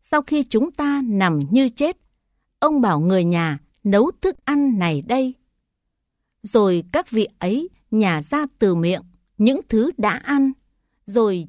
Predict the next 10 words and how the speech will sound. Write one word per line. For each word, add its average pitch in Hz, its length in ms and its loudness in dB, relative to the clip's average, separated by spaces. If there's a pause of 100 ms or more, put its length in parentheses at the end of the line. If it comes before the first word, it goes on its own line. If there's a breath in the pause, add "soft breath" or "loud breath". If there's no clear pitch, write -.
chỉ 175 320 0
thứ 220 200 -2
đó." 233 300 -4 (1300)
Đám 240 240 0
đông 277 300 4
trách 349 280 -4
mắng 247 380 0
vị 190 240 0 (100)
thương 269 240 2
gia, 262 320 -4